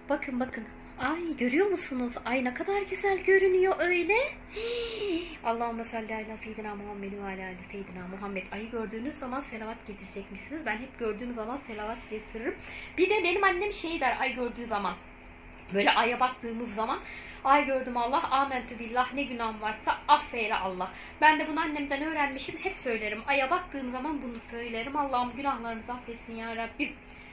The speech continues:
Ne güzel görünüyor değil mi? Akşamüstü arkadaşlar.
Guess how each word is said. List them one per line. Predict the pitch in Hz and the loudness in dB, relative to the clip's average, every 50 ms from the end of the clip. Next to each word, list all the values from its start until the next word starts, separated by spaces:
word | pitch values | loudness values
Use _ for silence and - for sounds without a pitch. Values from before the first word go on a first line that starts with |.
| - - - - - - - - | -18 -18 -18 -18 -20 -18 -10 -4
Ne | 277 294 | -2 -2
güzel | 285 247 254 247 240 | 0 0 0 -2 -2
görünüyor | 233 226 247 240 240 262 262 294 302 320 320 311 | -2 -2 -4 -4 -4 -4 -2 -2 -2 -2 0 2
değil | 359 370 330 | 2 4 4
mi? | 294 269 254 254 247 247 247 247 247 247 - | 2 0 -2 -4 -2 -2 -2 -4 -4 -4 -4
Akşamüstü | 240 247 247 - - 320 349 320 294 277 - - - | -4 -4 -2 -4 0 0 0 0 0 -2 -2 0 2
arkadaşlar. | 262 262 269 262 302 294 269 262 262 - 262 254 254 262 285 294 | 4 4 4 2 0 0 0 -2 -2 -2 0 2 4 4 4 2